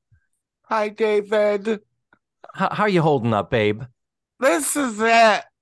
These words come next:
Speaker 1: It's <laughs> over. This is the end.
Speaker 2: What are we gonna do? We, we have to go out and get lives after this now, I guess, huh?
Speaker 1: Oh, I hated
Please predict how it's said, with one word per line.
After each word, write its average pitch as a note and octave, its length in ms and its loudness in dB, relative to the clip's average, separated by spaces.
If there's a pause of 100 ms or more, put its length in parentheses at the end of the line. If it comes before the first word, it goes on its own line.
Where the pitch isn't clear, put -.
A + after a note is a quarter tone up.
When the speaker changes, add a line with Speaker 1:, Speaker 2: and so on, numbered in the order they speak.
(420)
Speaker 1:
It's G#3 420 -6
<laughs> - 0 -
over. D#3 720 2 (600)
This A3+ 180 -4
is B3 260 -8
the G3+ 240 -8
end. F3 680 2 (1040)
Speaker 2:
What D3+ 160 -4
are F3+ 80 -2
we B3+ 140 -6
gonna F#3+ 240 0
do? E3 500 2
We, A#2 360 -4
we B2+ 160 -2
have D3 200 -4
to E3+ 100 -4
go C3+ 140 0
out C3+ 140 -2
and C3+ 80 0
get C3+ 180 0
lives D3 400 0
after B2 320 -2
this G2 260 -4
now, F#2 240 -2
I E2+ 140 -4
guess, D2+ 320 -8
huh? A#2 360 -4 (1000)
Speaker 1:
Oh, G3+ 320 6
I F3 220 -2
hated F3+ 480 -2